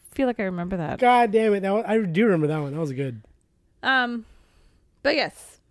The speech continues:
Speaker 1: as Amy March, she is the only blonde, too, which is true to the book.
Speaker 2: Oh, really?
Speaker 1: Blonde hair, blue eyes. Everyone
Speaker 2: Right.
Speaker 1: else had brown hair, brown eyes.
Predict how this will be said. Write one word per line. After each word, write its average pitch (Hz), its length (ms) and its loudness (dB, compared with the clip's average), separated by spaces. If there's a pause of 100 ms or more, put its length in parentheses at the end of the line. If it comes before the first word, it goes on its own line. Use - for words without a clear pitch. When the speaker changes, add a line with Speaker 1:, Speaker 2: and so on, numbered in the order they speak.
(140)
Speaker 1:
as 247 160 -2
Amy 277 200 -4
March, 220 680 -8 (840)
she 214 760 -12 (1200)
is 220 160 -8
the 247 160 -4
only 277 260 -4
blonde, 226 640 -4 (720)
too, 160 360 -6
which 190 240 -10
is 202 320 -8 (220)
true - 240 -8
to - 120 -10
the 185 100 -6
book. - 480 -6 (420)
Speaker 2:
Oh, 208 120 2
really? 165 300 0 (260)
Speaker 1:
Blonde 185 240 -6
hair, 196 100 -4
blue 180 180 -8
eyes. 123 260 -8
Everyone 156 180 -8
Speaker 2:
Right. 143 60 -8
Speaker 1:
else 160 120 -10
had 185 100 -14
brown 101 200 -10
hair, 202 140 -10
brown - 200 -14 (680)
eyes. - 160 -20